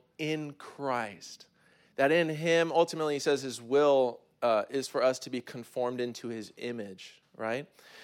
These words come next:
In the book of Genesis, when, when God makes us, he says something, uh, which we would say is him talking to himself. He says, "Let us make man in our image."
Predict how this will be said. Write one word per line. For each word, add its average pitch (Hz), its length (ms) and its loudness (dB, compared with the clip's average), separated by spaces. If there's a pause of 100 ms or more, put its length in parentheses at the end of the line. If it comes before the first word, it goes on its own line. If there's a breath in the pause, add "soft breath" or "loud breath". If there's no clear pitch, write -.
(180 loud breath)
In 151 140 0
the 147 80 2
book 175 200 4
of 147 100 -2
Genesis, 156 560 -2
when, 127 240 -6
when 123 200 -4
God 143 260 4
makes 147 440 -2
us, 127 340 -2 (400 soft breath)
he 170 160 -4
says 196 380 0
something, 151 500 -4 (480)
uh, 131 140 4
which 139 260 0
we 165 140 6
would 156 180 4
say 151 380 6
is 135 440 2
him 143 180 -2
talking 139 260 2
to - 20 -4
himself. 135 280 0
He 143 60 -12
says, 139 220 -6
"Let 143 360 2
us 147 560 8
make 139 320 0
man 139 720 4
in 135 240 0 (100)
our 139 640 6
image." 147 680 -2